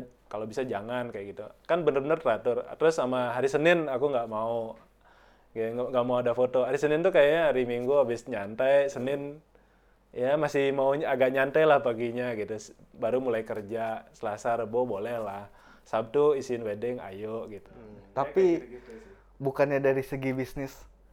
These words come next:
Speaker 3: katanya sayang kalau misalnya project ditolak?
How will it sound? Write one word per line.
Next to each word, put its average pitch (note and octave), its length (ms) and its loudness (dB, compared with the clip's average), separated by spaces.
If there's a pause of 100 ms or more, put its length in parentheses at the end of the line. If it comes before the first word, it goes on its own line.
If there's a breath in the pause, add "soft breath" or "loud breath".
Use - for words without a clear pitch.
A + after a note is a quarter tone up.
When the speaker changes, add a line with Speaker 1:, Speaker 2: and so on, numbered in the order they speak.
(220)
Speaker 3:
katanya C3 800 -2 (140)
sayang A2+ 720 0
kalau A#2+ 640 -2
misalnya A#2+ 480 -8
project A#2+ 580 -2 (320 soft breath)
ditolak? A2 720 -2